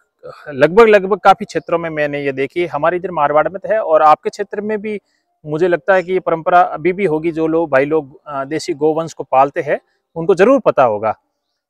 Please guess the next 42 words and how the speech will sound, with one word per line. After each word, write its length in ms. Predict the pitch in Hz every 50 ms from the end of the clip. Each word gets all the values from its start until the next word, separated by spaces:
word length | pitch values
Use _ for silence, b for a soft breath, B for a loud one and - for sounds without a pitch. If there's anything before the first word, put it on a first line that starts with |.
| _ _ _ -
और 180 | 123 123 127 147
आपके 340 | 151 156 175 190 - - 226
क्षेत्र 260 | - 226 214 233 233
में 100 | 226 202
किस 120 | 240 -
प्रकार 300 | - - 190 170 190 185
से 140 | 180 - 196
मनाई 220 | 170 160 165 170
जाती 220 | 165 170 165 160 170
है 60 | 170
वो 140 | 165 190 196
भी 120 | 185 202
आप 140 | 190 175 160
ज़रूर 240 | 151 165 165 170 156 -
कमेंट 280 | 156 151 156 151 151
बॉक्स 260 | 151 151 151 - -
में 100 | 156 147
मुझे 180 | 147 143 135 143
कमेंट 280 | - 139 139 143 139 -
करके 200 | 139 127 - 147
बताइए। 340 | 139 127 - 139 175 254 - _ _ _ _ _ _ _ _ _ -
तो 100 | 143 131 -
फिर 120 | 196 196
क्या 200 | 190 - 208 208
करते 300 | 196 208 190 185 220 214
थे 80 | 202 214
हम 200 | 160 170 185 190
लोग, 140 | 196 202 185
क्या 140 | 214 208 196
करते 300 | 175 156 165 170 202 277
थे, 40 | - _ _ _ _ _ _ _ _ _ _ _ _ _ _ _ -
गोवर्धन 460 | 135 147 156 160 175 180 170 202 196
को 120 | 185 202 190
लेके 260 | 165 165 170 - 233
एक 140 | 208 170 135
झोली 280 | - 151 156 156 175
में 200 | 202 240 254 156 - _ _ _ _ _ _ _ -
और 200 | 139 135 139 139 -
पूरे 200 | - 185 190 196
गांव 260 | 160 151 147 151 156 165
में, 360 | 170 175 180 175 175 180 - - _ -
अ, 400 | 151 151 143 143 139 139 139 135